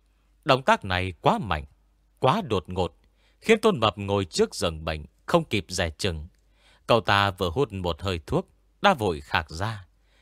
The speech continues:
nhưng lại hốt hoảng đến mức khạc nhầm đường. Chỉ thấy hai luồng khói xịt ra từ hai lỗ tai của Tôn Mập.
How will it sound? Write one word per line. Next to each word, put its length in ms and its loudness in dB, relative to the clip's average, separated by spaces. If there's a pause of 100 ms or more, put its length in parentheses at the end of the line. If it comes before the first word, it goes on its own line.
(120)
nhưng 180 4
lại 180 4
hốt 200 -2
hoảng 340 0
đến 240 -4
mức 140 -2 (300)
khạc 280 0
nhầm 280 -4
đường. 300 -6 (480)
Chỉ 180 2
thấy 400 0
hai 240 -2
luồng 260 -4
khói 400 -6 (300)
xịt 240 2
ra 220 0
từ 240 -4
hai 200 0
lỗ 180 -4
tai 360 -4
của 200 -8
Tôn 300 -6
Mập. 220 -4